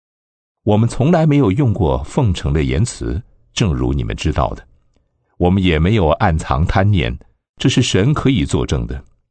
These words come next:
无论像你们，像其他人，我们都没有求取人的荣誉。尽管我们身为基督的使徒，可以受人敬重。相反，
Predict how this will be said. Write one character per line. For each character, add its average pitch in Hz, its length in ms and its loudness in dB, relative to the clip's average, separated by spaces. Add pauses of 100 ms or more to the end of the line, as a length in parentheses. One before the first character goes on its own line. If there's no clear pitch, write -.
(680)
无 85 100 0
论 117 220 4
像 131 260 2
你 78 100 2
们， 65 320 0 (380)
像 92 320 0
其 - 160 0
他 151 180 0
人， 76 320 -2 (300)
我 - 140 2
们 85 120 2
都 180 140 2
没 160 160 4
有 113 180 2
求 69 320 -2
取 - 280 -4
人 60 260 -2
的 85 80 0
荣 64 240 -2
誉。 - 220 -4 (1160)
尽 110 200 0
管 110 180 4
我 85 80 2
们 78 180 2
身 110 220 0
为 73 220 0
基 - 160 -2
督 110 120 -2
的 110 140 0
使 - 160 -6
徒， 64 340 -4 (300)
可 - 160 0
以 101 180 2
受 95 240 0
人 60 200 -2
敬 60 240 -6
重。 62 180 -6 (1300)
相 190 240 2
反， 73 420 0